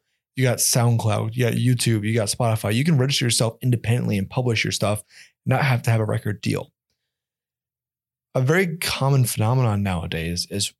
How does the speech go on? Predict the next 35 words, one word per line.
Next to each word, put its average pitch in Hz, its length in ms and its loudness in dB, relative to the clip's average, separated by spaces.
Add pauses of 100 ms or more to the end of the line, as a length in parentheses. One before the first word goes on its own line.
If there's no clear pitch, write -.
private 135 360 0
equity 117 360 -2
groups 117 400 -2
coming 110 400 -2
in 107 320 0 (400)
and 104 400 0
venture 117 240 0
capital 113 240 0
firms 107 340 -4
investing 117 720 0
in 104 340 0 (2000)
artists, - 680 -2
if 123 120 -4
that 113 120 0
makes - 220 -4
sense. - 380 -6 (240)
So 135 180 0
the 123 140 2
common 147 380 2
story 127 240 0
that 123 100 -2
came 117 200 2
out 110 220 0
in 123 80 -4
the 117 60 0
past 107 280 0
month 104 280 0 (360)
was 123 140 0
Justin 127 260 4
Bieber 107 240 2
just 101 140 -2
sold 110 280 0
his 104 340 -2
entire 110 360 -2
collection, 110 560 -2